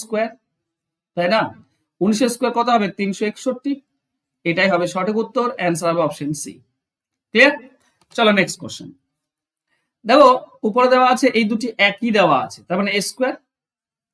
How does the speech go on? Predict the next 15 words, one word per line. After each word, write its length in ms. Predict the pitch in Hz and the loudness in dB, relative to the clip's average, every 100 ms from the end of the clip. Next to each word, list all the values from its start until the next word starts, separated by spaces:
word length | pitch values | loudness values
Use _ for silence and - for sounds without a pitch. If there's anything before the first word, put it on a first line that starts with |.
| _ _ _ - | _ _ _ -4
এ 100 | 190 - | -2 -4
স্কয়ার 280 | - 226 233 _ 185 175 | -6 -6 -8 _ -8 -4
মাইনাস 380 | 202 180 - - - - _ _ _ 190 | -2 -4 -6 -16 -20 -20 _ _ _ 0
এই 140 | 233 247 | 2 2
দুটি 180 | 233 262 202 | 0 2 2
একই 180 | 220 196 | 0 2
দেওয়া 180 | 180 170 165 | 4 4 4
আছে 120 | 226 226 | 0 -4
মানে 120 | 233 156 | -4 -6
বি 80 | 113 - | -10 -14
স্কয়ার, 220 | - _ _ _ _ _ _ - | -20 _ _ _ _ _ _ -4
আর 60 | 175 | 0
নিচে 180 | 208 262 220 | 0 0 0
দেওয়া 140 | 233 - | 4 2
আছে 120 | 269 | 2